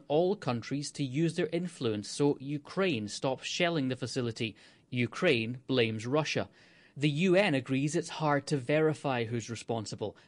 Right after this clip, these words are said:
but an official from the United Nations nuclear watchdog says the situation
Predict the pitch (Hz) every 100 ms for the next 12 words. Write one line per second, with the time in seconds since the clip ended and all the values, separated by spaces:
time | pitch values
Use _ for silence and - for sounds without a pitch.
0 | - 123 117 131 127 - 196 165 151 123
1 | 139 123 120 120 143 143 123 135 135 131
2 | 110 127 139 - 117 110 139 147 - 143
3 | 123 - - - 139 123 117 - 127 -
4 | 131 151 - 120